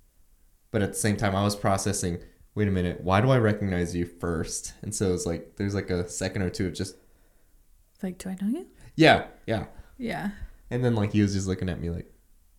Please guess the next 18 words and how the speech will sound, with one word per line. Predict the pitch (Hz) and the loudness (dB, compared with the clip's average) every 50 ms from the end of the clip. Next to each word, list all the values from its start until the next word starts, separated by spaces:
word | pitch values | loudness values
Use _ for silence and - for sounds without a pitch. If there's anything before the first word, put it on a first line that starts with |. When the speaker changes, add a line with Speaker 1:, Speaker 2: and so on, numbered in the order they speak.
| _ _ _ _ _ _ - - - _ _ _ _ _ - _ - | _ _ _ _ _ _ -20 -20 -20 _ _ _ _ _ -18 _ -10
Speaker 1:
<laughs> | - - - - - - - - - - - | -8 -8 -8 -6 -4 -2 -2 -2 -2 -4 -2
Speaker 2:
"Menu, | 233 220 220 226 247 277 277 | 2 2 2 4 4 2 2
please." | 269 - - - 285 285 233 277 277 269 294 330 370 - | 0 0 -2 0 2 2 2 2 2 2 2 4 8 12
<laughs> | 392 415 427 - 403 392 - 392 381 - | 12 12 12 12 12 12 12 12 10 10
Speaker 1:
Time | - 269 170 117 110 107 107 104 | 10 6 6 6 6 6 6 4
stopped | 107 - - - - - - 110 110 107 98 101 107 107 113 - - | 4 4 4 4 4 2 -2 0 0 0 2 2 2 0 -2 -4 -6
at | - 110 - - | -6 -6 -6 -6
that | 123 101 - - | -6 -6 -6 -6
moment. | - 101 101 101 101 104 101 104 107 110 101 | -6 -4 -4 -2 0 0 0 0 0 -2 0
We | 101 104 | 2 2
were | 110 107 | 2 2
just | 98 101 - - - | 2 2 2 2 2
staring | - 165 135 101 110 175 - 202 208 208 196 | 4 4 4 8 8 10 12 12 12 12 10
<laughs> | |
at | 208 185 - | 10 10 10
each | 214 214 - - - - - - - - - - - - | 8 6 4 -4 -12 -12 -12 -10 -8 -8 -8 -8 -6 -6
Speaker 2:
That's | 190 185 - | -6 -2 -2
like, | 180 175 170 - - | -2 -2 -2 -4 -8